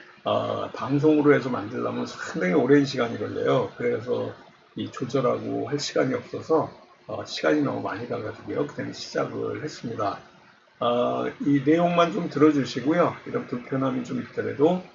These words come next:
하루만 좀 참아주시면 될 것 같습니다. 자, 오늘 하루 종일, 어, 시장에서 지금, 어,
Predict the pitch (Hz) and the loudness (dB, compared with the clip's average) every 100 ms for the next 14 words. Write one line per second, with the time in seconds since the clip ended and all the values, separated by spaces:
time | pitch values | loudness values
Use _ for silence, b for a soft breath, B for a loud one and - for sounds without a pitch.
0 | _ - - 214 170 127 113 - - 139 | _ -14 -10 -6 -4 -4 -6 -8 -8 -8
1 | - - 113 113 - - 117 - - 101 | -8 -12 -12 -12 -16 -14 -14 -14 -14 -10
2 | 95 98 - _ _ _ - - - - | -6 -6 -8 _ _ _ -20 -20 -10 -8
3 | - - 143 151 165 165 160 - - 180 | -8 -8 0 4 6 6 6 4 -2 0
4 | 170 151 143 143 156 104 - - - 104 | 4 4 4 6 6 4 -4 -16 -14 -12
5 | 104 - 143 151 135 117 139 170 185 - | -8 0 2 4 2 2 4 4 4 -4
6 | - - 104 143 208 - - - - 92 | -16 -8 -4 -4 -6 -10 -20 -20 -20 -16
7 | 92 95 98 | -14 -12 -14